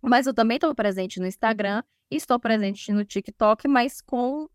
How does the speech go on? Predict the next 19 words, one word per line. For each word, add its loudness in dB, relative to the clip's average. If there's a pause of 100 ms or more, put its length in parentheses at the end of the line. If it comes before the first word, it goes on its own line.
ah, 0
menos 0
frequência, -2
digamos 0
assim, -10
né? -2 (840)
É... -2 (1600)
Então, 4
assim, -2 (100)
você -4
fa-, 0
perguntou, -2
né, -2
na 0
questão -2
de -6
perder 0
a 0
mão. -4